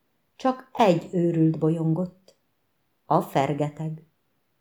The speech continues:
Nyargalt az utcákon keresztül,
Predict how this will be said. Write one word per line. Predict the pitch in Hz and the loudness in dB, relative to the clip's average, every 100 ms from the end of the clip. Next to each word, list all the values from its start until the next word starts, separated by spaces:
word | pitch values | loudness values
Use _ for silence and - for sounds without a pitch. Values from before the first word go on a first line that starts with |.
| _ _ _ _ _ _ _ | _ _ _ _ _ _ _
Nyargalt | - 185 208 262 226 185 185 185 | 0 4 8 10 10 10 10 8
az | 180 | 4
utcákon | 185 - 185 156 160 170 | 2 -2 2 2 2 0
keresztül, | 175 180 165 - 175 202 202 | 2 2 2 0 -2 -2 -4